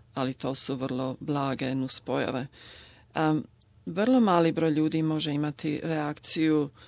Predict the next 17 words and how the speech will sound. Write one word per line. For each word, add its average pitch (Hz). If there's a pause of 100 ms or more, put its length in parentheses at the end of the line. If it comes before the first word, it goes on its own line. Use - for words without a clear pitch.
(140)
sa -
simptomima 196
prehlade, 175
što -
ne 151
znači 160
da 151
su -
dobili 147
gripu. -
To 208
je 196
imunološka 156
reakcija 139
koju -
tijelo 139
proizvede 139